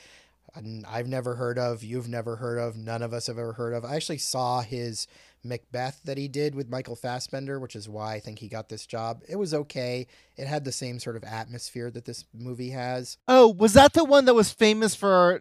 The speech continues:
Speaker 2: you not being able to hear what anyone was saying?
Speaker 1: Yes.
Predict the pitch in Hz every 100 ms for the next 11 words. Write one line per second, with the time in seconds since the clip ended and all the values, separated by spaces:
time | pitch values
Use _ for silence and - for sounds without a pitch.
0 | 170 160 165 165 156 175 170 156 147 160
1 | 160 156 151 147 143 135 - 135 135 147
2 | 160 120 107 - -